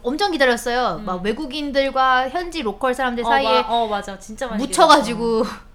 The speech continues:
Speaker 1: <laughs> 엄청 기다렸어. 우리의, 우리의 번호를 콜하기 전까지 엄청
Speaker 2: 맞아.
Speaker 1: 기다림. 그래서 저는 사실 구미님이 검색하고 저는 잘 모르는 데여가지고 그냥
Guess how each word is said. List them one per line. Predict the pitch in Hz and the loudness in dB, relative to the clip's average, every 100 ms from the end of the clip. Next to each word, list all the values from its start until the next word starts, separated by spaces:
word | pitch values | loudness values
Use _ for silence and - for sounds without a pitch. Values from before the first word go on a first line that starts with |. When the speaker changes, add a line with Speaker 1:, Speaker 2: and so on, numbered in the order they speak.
| - | -20
Speaker 1:
<laughs> | - - | -20 -14
엄청 | - 247 320 | -10 -6 -4
기다렸어. | 208 196 - 175 180 | -2 -4 -4 -8 -8
우리의, | 226 240 262 247 - - | -8 -2 2 2 0 -14
우리의 | 208 247 247 | -8 -2 -2
번호를 | 196 202 214 214 | -2 -4 -4 -4
콜하기 | 320 302 285 | -2 0 -2
전까지 | 214 175 190 175 175 | -4 -8 -8 -8 -8
엄청 | 170 240 285 | -6 -2 -2
Speaker 2:
맞아. | 208 | 0
Speaker 1:
기다림. | 202 185 185 170 - - - - - - | -2 -2 -4 -6 -12 -20 -20 -20 -20 -10
그래서 | 262 262 | -8 -6
저는 | 247 269 330 330 | -2 0 2 2
사실 | 294 339 320 294 269 - | 0 -2 -2 -2 -4 -6
구미님이 | 269 359 370 349 302 | -6 -4 -4 -4 -4
검색하고 | 208 185 226 254 262 | -4 -6 -6 -6 -4
저는 | 269 220 226 | -4 -4 -4
잘 | 208 | -4
모르는 | 180 196 277 294 | -4 -4 -4 -4
데여가지고 | 220 196 180 170 180 208 247 233 170 - - - | -2 0 -2 -4 -8 -6 -2 -2 -4 -8 -20 -20
그냥 | - 240 240 233 220 | -10 -6 -4 -4 -8